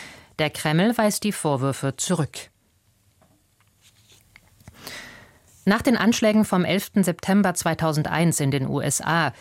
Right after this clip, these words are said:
ist die Bundeswehr laut einer N-D-R-Recherche offenbar ohne Mandat des Bundestags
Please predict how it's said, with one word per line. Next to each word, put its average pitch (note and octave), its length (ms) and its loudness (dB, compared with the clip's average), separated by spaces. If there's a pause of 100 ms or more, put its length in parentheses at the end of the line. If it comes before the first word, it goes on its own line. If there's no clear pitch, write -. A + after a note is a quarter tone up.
(320)
ist F3 180 -2
die F#3 80 2
Bundeswehr G3 600 2
laut F3+ 240 0
einer D#3 360 0
N-D-R-Recherche D#3+ 920 0
offenbar D#3 560 0
ohne G#3+ 240 4
Mandat E3+ 680 0
des D3+ 140 -4
Bundestags F3+ 840 0